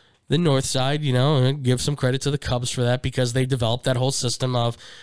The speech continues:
developing the young guys, bring them up, get the veteran arms, and kind of work with that in the mix. And I, I, I,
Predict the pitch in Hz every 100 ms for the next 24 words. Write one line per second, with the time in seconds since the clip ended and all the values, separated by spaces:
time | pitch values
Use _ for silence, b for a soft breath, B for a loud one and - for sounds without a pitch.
0 | B - 127 113 127 139 139 139 135 131
1 | 135 135 135 123 110 135 139 131 131 135
2 | 135 123 127 123 127 131 127 123 131 135
3 | 127 127 120 - B B B 127 127 123
4 | 123 _ _ 110 120 143 147 131 139 165
5 | 123 110 110 - 117 120 101 123 - -
6 | 285 - -